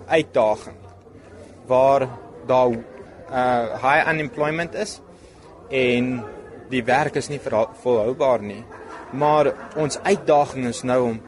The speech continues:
om saam die gemeenskap verhoudings te bou, gesprekke te begin, om hoop te skep, om te sê, "Waartoe is ons op pad?" Op die einde van die dag wil, wil ons 'n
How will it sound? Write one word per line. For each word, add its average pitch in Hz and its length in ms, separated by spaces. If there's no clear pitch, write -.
om 131 220
saam 185 420
die 170 140
gemeenskap 139 760
verhoudings 143 520
te 143 120
bou, 117 300
gesprekke 175 540
te 160 100
begin, 143 380
om 131 180
hoop 123 440
te 175 80
skep, - 400
om 123 180
te - 60
sê, - 280
"Waartoe 165 580
is 165 180
ons 143 220
op 127 220
pad?" 104 180
Op 147 140
die 156 100
einde 185 300
van 160 220
die 135 140
dag 139 220
wil, 131 260
wil 135 200
ons 175 380
'n 135 380